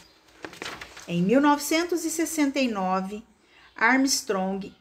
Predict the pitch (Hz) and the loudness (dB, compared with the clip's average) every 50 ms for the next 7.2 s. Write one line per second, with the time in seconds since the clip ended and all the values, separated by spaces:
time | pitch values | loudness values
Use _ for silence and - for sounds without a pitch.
0 | - 247 277 320 381 - - - 285 254 240 233 233 - - 214 196 190 190 196 | -6 -2 -2 -2 -2 -4 -4 -2 -2 0 0 -2 -4 -4 -2 0 2 4 2 2
1 | 208 - - - _ _ _ _ _ - - 226 - - 320 320 - - 302 269 | 0 -2 -10 -20 _ _ _ _ _ -10 -10 -6 -2 -2 0 0 2 4 4 4
2 | 240 233 226 226 233 240 226 - - 220 - - - 269 254 247 240 226 220 - | 4 4 2 0 0 0 0 0 -2 -4 -4 -6 -4 -2 -2 -2 0 -2 -4 -4
3 | - 247 233 220 214 214 220 233 247 262 269 247 254 262 254 247 247 233 226 226 | -2 -4 -2 -2 -2 0 2 2 4 4 2 4 4 2 4 4 4 4 4 2
4 | - - - - - - - - - - _ _ _ _ - - - - - - | 0 -8 -14 -14 -14 -16 -16 -18 -20 -20 _ _ _ _ -20 -20 -20 -20 -20 -16
5 | - 190 190 185 185 185 190 196 202 214 220 214 196 202 190 175 185 190 190 190 | -8 -4 -2 0 0 2 2 4 4 4 4 2 0 -2 -2 -2 -2 -2 -2 0
6 | 196 208 226 254 254 - 277 262 262 - - 220 208 196 202 202 208 220 226 247 | 0 0 0 0 0 2 0 0 0 0 0 0 2 2 0 0 -2 -4 -8 -8
7 | 247 - - | -10 -12 -16